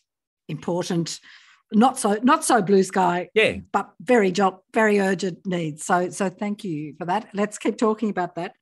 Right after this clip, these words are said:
Speaker 1: On the back of that,
Speaker 2: Correct.
Speaker 1: tell me about how's planning for Pollima twenty twenty-three going? Is that still going ahead in Darwin in twenty-three?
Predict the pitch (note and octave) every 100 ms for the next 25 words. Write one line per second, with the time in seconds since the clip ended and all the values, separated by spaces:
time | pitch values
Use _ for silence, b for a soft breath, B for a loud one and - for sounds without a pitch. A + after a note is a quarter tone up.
0 | - A#3 A3 D4 D#4+ B3+ F3+ E3 A#3 B2
1 | - C#4+ C4+ A#3+ G3+ G#3+ - _ - B3
2 | B3 C4 B3 - - A#3+ A3+ G#3+ G3+ G3+
3 | G#3 G3+ G3+ G3 G#3 F#3 - F3+ F3 F#3
4 | E3+ E3 D#3 C#3+ C#3+ D#3 G3 - G3+ F#3
5 | F3+ F3+ G3+ B3+ A3 G3 F#3+ G3 G#3 F#3+
6 | F#3+ F#3 G3+